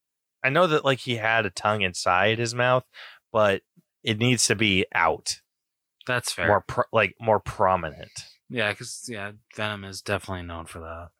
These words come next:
Speaker 1: Yeah, but I mean, the eye shape, the, the, the ununiform webbing, like, all that looked really freaking good. Um, and then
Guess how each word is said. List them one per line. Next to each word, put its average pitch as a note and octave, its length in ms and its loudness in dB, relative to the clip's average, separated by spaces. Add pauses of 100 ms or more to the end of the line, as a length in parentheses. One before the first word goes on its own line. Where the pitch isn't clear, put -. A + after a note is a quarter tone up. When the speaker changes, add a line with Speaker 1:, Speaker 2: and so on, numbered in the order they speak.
(760)
Speaker 1:
Yeah, E2 320 0
but G#2+ 100 4
I A2+ 100 4
mean, A2+ 180 2
the G2+ 180 0
eye B2 240 2
shape, A#2 680 2
the, F#2+ 440 4
the, F2 560 4 (640)
the G#2 320 0
ununiform A2+ 880 2
webbing, G#2 800 2 (320)
like, G2+ 240 0 (260)
all B2 260 4
that G2 220 4
looked F2 220 -4
really E2 300 -2
freaking - 420 -6
good. - 320 -12 (1200)
Um, F2 640 2
and A2 140 2
then F#2 360 2